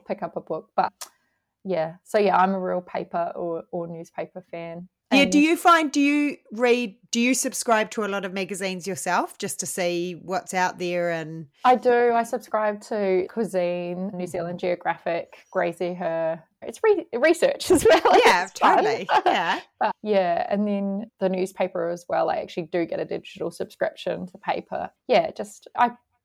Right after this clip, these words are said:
Speaker 1: it's, I like to, it's nice to read what's going on, and also by these days, like, paying for your,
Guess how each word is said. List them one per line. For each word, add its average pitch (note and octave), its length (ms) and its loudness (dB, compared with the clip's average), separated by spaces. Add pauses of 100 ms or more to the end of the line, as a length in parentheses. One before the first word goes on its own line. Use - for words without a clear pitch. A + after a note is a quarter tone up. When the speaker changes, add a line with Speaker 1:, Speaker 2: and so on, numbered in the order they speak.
(120)
Speaker 1:
it's, A#3+ 160 -6 (220)
I A3+ 120 6
like G#3+ 280 2
to, F#3 400 0 (420)
it's G#3 160 -2
nice G#3 220 0
to G3+ 100 -4
read E3+ 400 0 (100)
what's F#3 300 -4
going E3+ 320 -4
on, E3 280 -6
and E3+ 220 -12 (300)
also F#3 380 -2
by F3 320 -4 (260)
these G3+ 220 2
days, E3 280 -2
like, F3 220 -8
paying F3+ 320 0
for F#3 120 -8
your, F3 340 -4